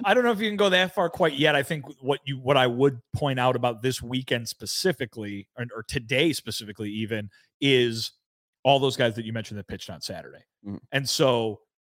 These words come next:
Speaker 1: you, you go to Lambert and Diekman, who have each had a full day of rest because they didn't pitch on Saturday. Everybody that you probably would prefer to use in that, I'm not saying Pedro does 'cause he's, um, very matchups oriented, but, but that might be more logical,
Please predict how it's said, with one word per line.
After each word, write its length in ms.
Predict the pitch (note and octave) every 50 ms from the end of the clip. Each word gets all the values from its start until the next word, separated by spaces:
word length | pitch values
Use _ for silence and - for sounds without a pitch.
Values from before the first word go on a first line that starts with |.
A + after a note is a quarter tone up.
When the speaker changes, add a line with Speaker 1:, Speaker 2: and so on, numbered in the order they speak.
| _ _ _ _ _ _ C3+ _ _ _ _
Speaker 1:
you, 160 | - A#2+ B2+ -
you 140 | - B2 B2 A#2+
go 280 | A#2+ B2 C#3+ C3+ D3
to 80 | D3 C3+
Lambert 400 | B2+ B2+ B2+ B2+ B2 C3 B2+ A#2+
and 100 | A#2 A2+
Diekman, 280 | B2 A#2 A2+ A#2+ A#2
who 100 | A2+ A2+
have 120 | A2 G#2+ A2
each 140 | A2 G#2 -
had 120 | A#2 G#2+
a 60 | G#2
full 320 | G2+ - - - B2 A#2 A2+
day 160 | A2 A2+ G#2+
of 120 | G#2 G2
rest 280 | G#2+ A#2 B2 A#2 A#2+ -
because 180 | - G#2+ G2+
they 120 | G2+ A2 A2
didn't 260 | A2 A#2 A#2 A2 G2+
pitch 220 | - G#2 F#2+ -
on 120 | G2+ F#2 F2+
Saturday. 400 | - - G#2 G2 F#2+ G2 G2+ A2 _ _ _ _ _ -
Everybody 340 | C#3+ E3+ G3 G3 D#3 E3 D#3+
that 140 | C#3 B2+ A#2
you 80 | A2+
probably 420 | G#2+ - C#3+ C#3+ D3 C#3 A#2 A#2+ A2
would 280 | A2 G#2+ A2 G#2+ F2+ -
prefer 800 | - G#2 - - - - - D#3 D#3+ E3 C3+ A#2 A2 B2+ D#3 D#3 _ _ _ _
to 100 | - B2+
use 520 | A2+ G#2 G#2+ G#2+ G#2+ D3+ E3+ - - - - _ -
in 180 | C3 A#2+ A2 G#2+
that, 240 | A#2 G#2+ G#2+ A2 - -
I'm 100 | G#2+ G#2
not 140 | G#2+ G#2 G2+
saying 140 | - G#2+ F#2+
Pedro 340 | - - C3 C3 - A2+ G2+
does 260 | G2 F#2+ G2 G#2 -
'cause 180 | - - G2 -
he's, 200 | - G2+ F#2+ G2 _ -
um, 100 | E2 F#2+ _ _ _ _ _
very 140 | - G2+ G2+
matchups 460 | F#2 F2+ G2+ G2+ - - G2+ F2+ -
oriented, 480 | B2 C#3+ C3+ A#2 A2 G#2 - - G2 F#2
but, 140 | - A2 G2+ - - - - _ _
but 180 | - G#2+ G2+ F2 _ _ _ _
that 120 | - - -
might 160 | A2 A2 G#2
be 120 | - A2+ G#2+
more 160 | A#2 C3+ C3+
logical, 640 | A#2+ C3+ D3+ D#3 C#3 A#2+ C3+ B2 - A2+ A2 C#3